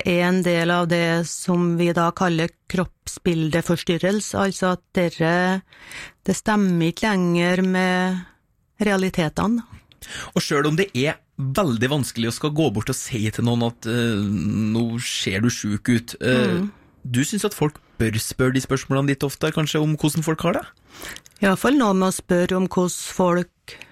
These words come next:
Speaker 1: har det, og det går an, hvis en blir bekymret, så tror jeg en skal kunne si at en er bekymret. I stedet for å si at en, du, du er syk, så er det noe med, si hva en ser.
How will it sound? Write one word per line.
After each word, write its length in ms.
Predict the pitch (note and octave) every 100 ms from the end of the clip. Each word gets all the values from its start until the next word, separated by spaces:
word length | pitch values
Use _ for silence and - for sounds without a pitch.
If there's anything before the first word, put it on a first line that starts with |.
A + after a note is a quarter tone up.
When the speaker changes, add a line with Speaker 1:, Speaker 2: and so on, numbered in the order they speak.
| - - - -
Speaker 1:
har 400 | E3+ E3+ E3 E3+
det, 520 | A3 A#3 A#3 A3+ - F#3+
og 160 | F#3
det 140 | F#3+ F#3
går 320 | G3 F#3 E3+
an, 260 | D#3+ E3+ F#3
hvis 200 | F#3+ -
en 100 | F#3
blir 260 | F3 F#3 G#3+
bekymret, 520 | G#3+ - F#3 E3 F#3
så 80 | G#3
tror 140 | G3+ F3
jeg 140 | E3+
en 60 | F3
skal 260 | - F3
kunne 220 | - F3+ -
si 340 | F3+ E3+ F3+
at 260 | - E3+ -
en 100 | F#3
er 160 | F3 E3
bekymret. 540 | F#3 - E3+ D#3 F#3+ F3+ _ - - - - - - _ G3+
I 80 |
stedet 220 | - F3+ E3+
for 80 | F3+
å 60 |
si 120 | - E3
at 160 | E3 F3
en, 300 | E3+ E3+ E3+
du, 220 | D#3+ D#3+
du 140 | E3 F3 F3+
er 220 | E3+ E3+
syk, 320 | - G#3+ A#3
så 160 | - A3
er 100 | F#3
det 80 | F#3
noe 160 | F3 F3
med, 400 | F3 F3 F3 E3+ _ _ _ - - - _ -
si 240 | - G3+ G#3
hva 180 | - G3+
en 80 | G3+
ser. 320 | G#3+ B3 F#3+